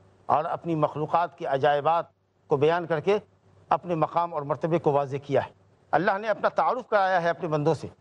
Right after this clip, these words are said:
कि उसकी अज़मत को महसूस करो, और अल्लाह ने अपनी मखलूक़ात की अज़मत को बयान की है।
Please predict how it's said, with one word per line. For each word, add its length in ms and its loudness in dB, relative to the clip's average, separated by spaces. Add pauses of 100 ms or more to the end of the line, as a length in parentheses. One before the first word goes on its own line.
(460)
कि 40 6
उसकी 220 0
अज़मत 300 0
को 100 0
महसूस 340 -2
करो, 220 0 (540)
और 140 2
अल्लाह 280 0
ने 120 -6
अपनी 220 -4
मखलूक़ात 520 0
की 120 -8
अज़मत 240 -2
को 100 0
बयान 240 2
की 140 -10
है। 100 -14